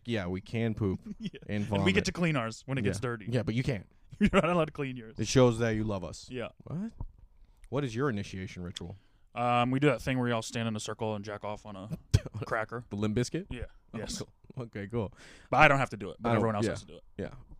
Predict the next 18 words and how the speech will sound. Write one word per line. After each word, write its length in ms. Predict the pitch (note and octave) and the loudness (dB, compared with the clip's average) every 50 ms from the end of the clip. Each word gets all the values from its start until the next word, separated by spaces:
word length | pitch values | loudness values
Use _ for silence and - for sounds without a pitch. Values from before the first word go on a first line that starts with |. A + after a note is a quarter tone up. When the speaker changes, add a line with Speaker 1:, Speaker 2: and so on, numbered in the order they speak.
| - - - - - - - | -20 -20 -20 -20 -18 -12 -8
Speaker 1:
But 100 | - F#2+ | -6 -4
I 80 | F#2+ F#2+ | -6 -6
can 260 | - - A#2+ A#2+ A#2+ | -6 -4 -2 -2 -2
film 280 | A#2 - - A#2+ A#2 G#2+ | -2 -2 0 0 2 2
you 100 | G2+ G2 | 2 2
and 100 | F#2 F#2+ | 0 -2
sell 240 | - - G#2 G2+ G2 | -4 -4 -4 -4 -4
it 100 | F2+ - - | -6 -8 -8
to 80 | - | -8
the 60 | F#2 | -8
Japanese 920 | F2 - G2 F#2+ F2+ - G#2 F#2 F#2 G2 F#2+ G2 D#2+ C2 B1+ - - - A3 C#3 | -4 -2 -2 -2 -2 -2 -4 -2 -2 -4 -4 -6 -8 -10 -12 -12 -12 -12 -10 -10
Speaker 2:
Yeah. 200 | C3 A#2+ G#2+ - | -10 -10 -10 -12
Speaker 1:
for 160 | - - - | -14 -18 -20
some, 280 | - - - - - - B2+ | -20 -18 -18 -18 -18 -20 -20
uh, 40 | - _ _ _ - - | -20 _ _ _ -14 -14
extra 300 | A2+ - - - - - | -14 -12 -12 -16 -16 -14
cash. 400 | - - B2 A#2+ G#2 - - - - _ - - _ - | -12 -12 -12 -12 -12 -14 -18 -20 -20 _ -20 -20 _ -8
Mine? 460 | - G#2 A2 A#2+ D3 E3+ G#3 A3+ G#3+ | -2 2 2 4 4 4 2 0 -2